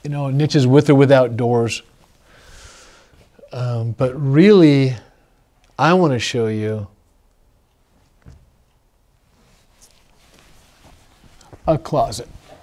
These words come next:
a closet shelf, a, a, a typical closet layout that I really like. And, uh,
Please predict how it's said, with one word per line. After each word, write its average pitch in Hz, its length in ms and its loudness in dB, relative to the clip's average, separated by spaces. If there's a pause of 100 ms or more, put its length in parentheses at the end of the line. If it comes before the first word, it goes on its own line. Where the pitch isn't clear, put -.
(1000)
a 156 100 -4
closet 131 440 -2
shelf, - 460 -12 (160)
a, - 120 -8 (100)
a, 151 280 -4
a 156 80 -4
typical 247 480 0
closet 143 560 2
layout 120 500 -4 (1300)
that 135 140 6
I 147 60 6
really 151 280 6
like. 107 360 -2 (1600)
And, 123 440 0
uh, 113 440 2